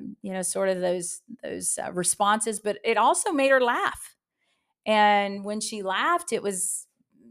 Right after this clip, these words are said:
you know, just changed her whole outlook. Everything was so much different. Finally, let go. You know, once you've taken your action step, whether it's going for a walk or deep breathing or what the lady in the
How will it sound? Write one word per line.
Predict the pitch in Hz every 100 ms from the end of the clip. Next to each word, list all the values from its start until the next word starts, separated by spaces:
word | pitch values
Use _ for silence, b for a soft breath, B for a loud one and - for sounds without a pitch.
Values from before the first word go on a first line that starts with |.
| -
you | 220
know, | 196
just | 196 214 -
changed | 254 254 262
her | 220
whole | 190 170
outlook. | 226 269 - 254 -
Everything | 214 226 220 208
was | 185
so | - 208
much | 202 185 -
different. | 170 185 - - _ _ b b b b b b b
Finally, | - 285 359 294 202
let | 190 208 254 175
go. | 170 170 175 110 - _ _ 226
You | 208
know, | 214
once | 202 240 302 339
you've | 311
taken | - 240 247 226
your | 190
action | 185 190 - 175
step, | - 170 170 170
whether | 180 175 175
it's | 175
going | - 202 226 254
for | 254
a | 233
walk | 220 185 180 170 165
or | 170
deep | 160 160 254 262
breathing | 208 208 214 190 175 175
or | 170 170
what | 175 196 208
the | 202
lady | 196 208 208 202
in | 185
the | 180